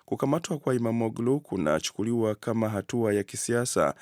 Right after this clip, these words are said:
yenye lengo la kumzuia kuwania urais mwaka elfu mbili na ishirini na nane.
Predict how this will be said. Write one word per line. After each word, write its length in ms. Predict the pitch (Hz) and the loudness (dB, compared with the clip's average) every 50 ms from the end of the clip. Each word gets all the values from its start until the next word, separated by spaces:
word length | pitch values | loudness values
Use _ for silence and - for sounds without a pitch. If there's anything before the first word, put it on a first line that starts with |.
| - - - - _ _ | -18 -20 -20 -20 _ _
yenye 220 | 101 117 120 123 | 2 4 4 4
lengo 400 | 120 123 139 156 165 151 143 135 | 4 4 2 2 2 0 2 2
la 100 | 127 120 | 2 2
kumzuia 540 | 113 - 117 113 107 101 107 113 120 117 113 | 0 0 -2 -2 -2 0 0 0 0 0 0
kuwania 400 | 107 - 117 110 110 113 113 110 | -2 -2 -2 0 2 2 2 2
urais 380 | 107 110 110 107 113 113 - - | 2 2 2 2 0 0 -4 -4
mwaka 340 | 110 107 107 104 - - 104 | -2 -2 -4 -4 -2 -4 -4
elfu 180 | 107 - - | -4 -4 -4
mbili 220 | 110 107 107 107 104 | -2 -2 0 0 0
na 120 | 107 107 | 0 0
ishirini 400 | 104 - - - 104 107 107 101 | 0 -2 -2 -2 -2 0 0 0
na 100 | 90 71 | 0 2
nane. 420 | 76 71 71 69 76 76 78 78 | 2 2 2 2 0 0 -2 -2